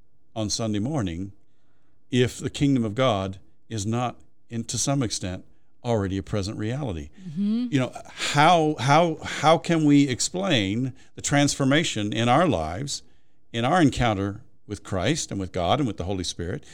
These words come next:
Speaker 1: if the kingdom of God is not somehow present, is not somehow a reality? And so I think, you know, we come at this from a very different idea about what the kingdom is. Uh,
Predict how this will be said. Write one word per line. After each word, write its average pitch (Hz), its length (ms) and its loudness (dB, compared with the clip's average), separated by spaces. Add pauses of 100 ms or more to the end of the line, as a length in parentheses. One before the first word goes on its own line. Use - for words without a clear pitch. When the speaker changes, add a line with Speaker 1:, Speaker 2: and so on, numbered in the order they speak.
(220)
Speaker 1:
if 135 160 2
the 110 80 -8
kingdom 143 320 2
of 113 100 -2
God 104 340 -2 (240)
is 107 160 -6
not 104 240 -6
somehow 85 580 -6
present, 147 540 -6 (260)
is 104 120 -10
not 110 160 -2
somehow 101 360 -2
a 92 40 0
reality? 101 560 -4 (360)
And 143 120 4
so 175 100 6
I 165 60 10
think, 202 260 2
you 156 120 6
know, 156 120 6
we 147 280 4
come 170 300 4
at 117 200 0
this 110 220 0
from 104 580 0 (1200)
a 120 60 0
very 147 280 6
different 143 340 2
idea 113 640 0 (560)
about 113 280 0
what 110 160 0
the - 80 -16
kingdom 107 380 -2
is. 151 320 -2 (100)
Uh, 127 160 -8